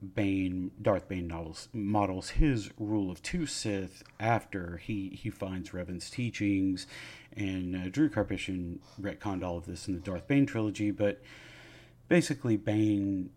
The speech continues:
models his Sith Empire off of Darth Revan and a, a few other people, but mostly Revan.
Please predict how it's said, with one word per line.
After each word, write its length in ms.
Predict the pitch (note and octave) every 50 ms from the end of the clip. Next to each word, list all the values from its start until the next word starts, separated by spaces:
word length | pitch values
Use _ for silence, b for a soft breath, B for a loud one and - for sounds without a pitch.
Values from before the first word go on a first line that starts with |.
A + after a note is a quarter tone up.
| - - - -
models 680 | G#2+ G#2 G2+ G#2 G#2 G#2 G#2 G#2+ G2+ F#2 F2+ F2+ - -
his 260 | - A#2 A2+ G2 -
Sith 240 | - - G2 - G#2
Empire 420 | F#2+ F2+ G2 F#2 F2+ F2 F2 - -
off 340 | - G#2+ G#2+ G#2 G#2 G2+ -
of 260 | F#2+ F#2 F2+ F2 - -
Darth 300 | F2 E2 E2 - - -
Revan 600 | A#2+ A#2+ A#2 A2 G2+ A2 G#2 G#2 G#2 G2+ F#2+ - - - _ _ _ _ _ _ _ _ _ _ _ _ _ _ _ -
and 400 | B2 B2+ C3 B2+ B2 B2 A#2 -
a, 360 | - - - - A2 B2+ B2 - -
a 80 | - -
few 280 | - - F#3+ - G#2
other 180 | G2+ F#2 F#2 F2
people, 260 | - G2+ G2 F2+ F#2
but 160 | F2+ G2+ -
mostly 320 | G#2+ A2+ A2+ - - G2 E2+
Revan. 440 | F2 F2 E2+ E2+ F2 F2 E2 E2